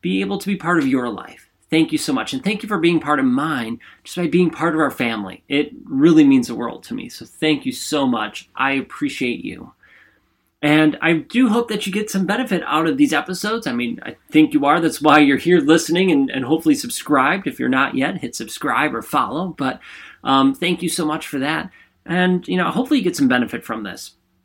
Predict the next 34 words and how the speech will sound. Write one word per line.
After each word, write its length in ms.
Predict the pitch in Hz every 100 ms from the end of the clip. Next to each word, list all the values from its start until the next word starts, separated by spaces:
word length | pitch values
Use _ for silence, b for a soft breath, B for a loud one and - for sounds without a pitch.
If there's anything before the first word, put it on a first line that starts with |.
| _ _ _ _ _ _ -
And 160 | 151 156
today's 320 | 175 196 233
episode, 580 | 240 190 - 170 151 147 b b _ _ -
uh, 160 | 160
I 60 | -
have 100 | 190
a 60 | 196
question. 640 | - 165 - - - - _ _ _ -
A 40 | 131
question 540 | - 175 - - 208
for 180 | 196 160
you 520 | 120 120 127 110 104 b b -
to 140 | -
ask 320 | 165 185 -
yourself 600 | 185 175 - 147 113 123
throughout 400 | - 175 208 214
the 80 | 190
day 320 | 123 120 - _ _ _ _ _ _ -
and 280 | 139 160 156
every 300 | 175 160 120
day, 220 | 101 143
but, 240 | - 220 254 - _ _ -
eh, 180 | 240
you'll 260 | 240 269 277
build 240 | 254 190
this 200 | 143 131
into 280 | 131 131 127
a 20 |
habit 340 | 104 123 117 117
pretty, 280 | - 147 104
pretty 260 | - 175
quickly, 340 | 117 117 - 104
I 100 | -
think. 360 | - - -